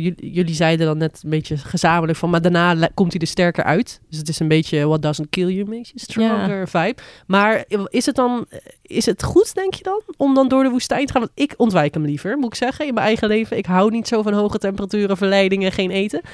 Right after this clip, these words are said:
Speaker 1: Ehm, maar z-, zou het goed zijn voor een mens om dat toch een keer mee te maken dan? Of ja, misschien is het een hele domme vraag, die helemaal ne-, maar dat vraag ik me
Speaker 2: Mm.
Speaker 1: nu af eigenlijk.
Speaker 2: Maar ja, ik weet niet of, is het dan ook niet de vraag of hij dat, zoekt hij dat zelf op?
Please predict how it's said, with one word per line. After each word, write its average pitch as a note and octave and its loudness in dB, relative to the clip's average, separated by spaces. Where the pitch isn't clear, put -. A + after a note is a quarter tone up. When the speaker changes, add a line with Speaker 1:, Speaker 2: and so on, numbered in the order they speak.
Speaker 1:
Ehm, G#3 4
maar A3 4
z-, - -2
zou A#3 4
het C#4 2
goed - -6
zijn C4 -2
voor B3+ -4
een A#3+ -2
mens A#3 -2
om A3+ -4
dat A3+ -4
toch A3 -4
een G#3+ -6
keer G3 -2
mee F3 2
te - -8
maken D#4 -4
dan? D4 -6
Of - -6
ja, D#3+ 2
misschien D3+ -6
is D3 -2
het D3 -4
een D3 -2
hele D3 -2
domme C#3+ 0
vraag, C#3+ -4
die D3+ -10
helemaal D3 -4
ne-, C#3+ -6
maar D#3 -4
dat G#3 -2
vraag E3+ 4
ik G3+ -2
me - 0
Speaker 2:
Mm. D3+ -2
Speaker 1:
nu C#3+ -2
af - -4
eigenlijk. C#4+ -6
Speaker 2:
Maar G3 0
ja, G3 4
ik G3+ -2
weet G#3 4
niet G#3+ 2
of, G3+ -4
is G3 -4
het G3+ -8
dan G#3 0
ook G#3 2
niet G#3+ 2
de G#3 4
vraag G#3+ 0
of G3 -4
hij G3 2
dat, G3+ 0
zoekt - -4
hij G3+ 2
dat F#3+ -2
zelf F#3+ -4
op? F#3+ -6